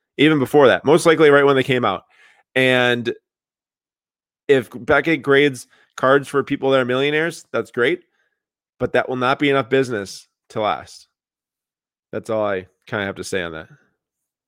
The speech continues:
Okay, moving on.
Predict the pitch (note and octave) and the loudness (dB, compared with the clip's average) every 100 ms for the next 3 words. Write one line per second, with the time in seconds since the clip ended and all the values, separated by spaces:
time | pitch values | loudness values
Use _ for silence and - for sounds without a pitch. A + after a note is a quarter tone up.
0 | _ _ _ _ _ _ _ _ _ _ | _ _ _ _ _ _ _ _ _ _
1 | _ _ _ _ _ _ _ _ _ _ | _ _ _ _ _ _ _ _ _ _
2 | _ _ _ _ _ - A#2 G2+ - - | _ _ _ _ _ -2 0 -2 -6 -18
3 | _ _ _ _ _ - A2+ C3+ F2+ B2 | _ _ _ _ _ -8 0 0 0 -4